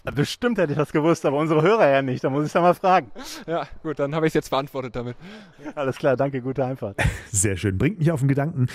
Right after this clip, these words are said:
Speaker 3: es gibt doch jetzt diese, äh, Doppeldeckerbusse, diese Stadtrundfahrten durchs Bergische machen, ne? Wie wär's so Hollywood-mäßig mit einer Handballtour, die an den Wohnungen der B-H-C-Spieler vorbeiführt? So, hier,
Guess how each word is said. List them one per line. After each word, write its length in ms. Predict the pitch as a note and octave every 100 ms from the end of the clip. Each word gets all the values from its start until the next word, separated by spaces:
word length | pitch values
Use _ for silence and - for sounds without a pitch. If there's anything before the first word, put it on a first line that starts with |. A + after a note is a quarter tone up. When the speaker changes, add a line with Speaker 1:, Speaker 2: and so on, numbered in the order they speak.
| - -
Speaker 3:
es 100 | -
gibt 120 | D3
doch 80 | C#3
jetzt 180 | - -
diese, 220 | A2+ A#2+
äh, 280 | A#2 G2+ A2+
Doppeldeckerbusse, 840 | - - D3+ B2+ A2+ G#2+ A#2 B2
diese 200 | A2+ A2+
Stadtrundfahrten 640 | - E3 - B2 A#2 A#2
durchs 160 | A#2+ G#2
Bergische 360 | C#3+ C#3 G2 F#2
machen, 280 | E2+ -
ne? 140 | F#2 D#3+ - - -
Wie 100 | A#2
wär's 240 | A#2+ D3+ -
so 140 | A#2+
Hollywood-mäßig 720 | C#3 D3+ C#3+ A#2+ B2 - -
mit 160 | C#3 -
einer 320 | A#2+ A2+ A2+ - -
Handballtour, 720 | A3 - B2+ G#2+ - A#2 F#2 - - -
die 80 | -
an 80 | A#2
den 160 | A2
Wohnungen 380 | A2 F#3 F3 D3+
der 100 | C3
B-H-C-Spieler 600 | B2+ C3+ - E3+ - G#2
vorbeiführt? 680 | E2 E2+ F2 E2 - - - _ _ _
So, 140 | G#2+ F#2+ - _
hier, 240 | - D3+